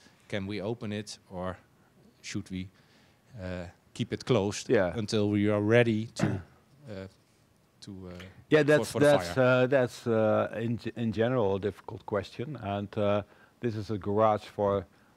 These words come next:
Speaker 2: well, this kind of, uh, how do they call it?
Speaker 1: Telehandlers.
Speaker 2: Tele-, telehandlers,
Speaker 1: I
Speaker 2: yeah,
Speaker 1: didn't know
Speaker 2: okay.
Speaker 1: the word, but no.
Speaker 2: Yeah, okay. Um,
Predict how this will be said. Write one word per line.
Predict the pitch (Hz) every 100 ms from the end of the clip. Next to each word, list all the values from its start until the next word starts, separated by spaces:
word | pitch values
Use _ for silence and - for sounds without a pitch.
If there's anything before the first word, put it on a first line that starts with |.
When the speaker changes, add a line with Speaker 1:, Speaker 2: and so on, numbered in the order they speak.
| -
Speaker 2:
well, | 110 95
this | 110 101
kind | - 123 107 107
of, | 104 - 120
uh, | 107 104 104 104 _ _ _ _ _ -
how | 117
do | 101
they | 95 123
call | 113
it? | 98
Speaker 1:
Telehandlers. | 98 95 87 78 71
Speaker 2:
Tele-, | 127 113
telehandlers, | 104 120 110 113 -
Speaker 1:
I | -
Speaker 2:
yeah, | 95
Speaker 1:
didn't | 104 101
know | 101
Speaker 2:
okay. | 95 92
Speaker 1:
the |
word, | 92 110 - -
but | 85
no. | 92
Speaker 2:
Yeah, | 95 127 101 - - -
okay. | 107 95 110 - -
Um, | 120 120 120